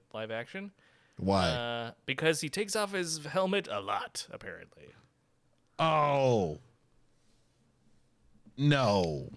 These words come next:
Speaker 1: Well, I mean, I don't know.
Speaker 2: No.
Speaker 1: We'll get into it. So,
Speaker 2: No.
Speaker 1: uh, <laughs> before we get, uh, into
Speaker 2: Ugh.
Speaker 1: sort of the different takes people are having about this new show,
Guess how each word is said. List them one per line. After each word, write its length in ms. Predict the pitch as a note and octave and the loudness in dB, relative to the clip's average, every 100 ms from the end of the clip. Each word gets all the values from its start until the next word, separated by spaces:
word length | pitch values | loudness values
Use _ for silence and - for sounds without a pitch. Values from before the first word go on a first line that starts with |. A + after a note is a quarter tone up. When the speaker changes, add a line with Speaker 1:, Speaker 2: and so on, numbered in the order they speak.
| - - - - - | -20 -20 -20 -14 4
Speaker 1:
Well, 260 | G#3+ F#3+ | 8 8
I 120 | F3+ | 6
mean, 400 | F3+ C3+ B2+ A2+ - _ - | 4 2 0 -4 -12 _ -10
I 120 | C3 | -6
don't 100 | F#2+ | -4
know. 120 | E2+ C#3 D#3 | -6 -10 0
Speaker 2:
No. 960 | F3+ G3 D#3 D3+ C#3+ C3 A#2 F#2+ D#2+ - | 4 4 2 2 4 4 4 2 -4 -10
Speaker 1:
We'll 180 | D#3+ F#3 | -2 0
get 200 | - D3+ | 2 0
into 220 | A2+ - | -2 -8
it. 180 | - - | -12 -6
So, 360 | - D#3+ D3+ C3+ - - - - F3+ | 6 8 8 4 -6 -20 -20 -20 -2
Speaker 2:
No. 640 | G3+ D#3 D#3 D3+ C3+ C3 | 6 6 8 6 6 6
Speaker 1:
uh, 540 | A#2 F3+ F3 E3 - D#3 - _ | 6 6 4 0 -4 -6 -6 _
<laughs> 340 | _ _ - | _ _ -4
before 320 | F3+ F#3 A#3+ | -4 6 6
we 120 | C4 | 6
get, 260 | G#3+ G3+ F#3 C#3 | 2 2 2 4
uh, 200 | E3+ D3 | 4 6
into 300 | D3+ C#3+ C#3+ | 6 4 4
Speaker 2:
Ugh. 160 | C#3+ C3 | 2 4
Speaker 1:
sort 160 | D#3 | 6
of 180 | D3 C3+ | 4 2
the 120 | C3+ | 0
different 400 | C3 D#3+ D#3+ D#3 | 2 2 2 0
takes 300 | C#3+ C#3 D#3 | 8 8 8
people 260 | - D3 C#3 | 0 -4 2
are 100 | B2+ | 4
having 280 | A#2+ A2+ A#2 | 4 4 0
about 240 | A#2+ A#2 | 0 0
this 220 | A#2+ G#2+ | -2 -6
new 160 | A2 A#2+ | -6 -6
show, 520 | - G3+ D#3+ A2+ C#3 | 0 2 4 4 2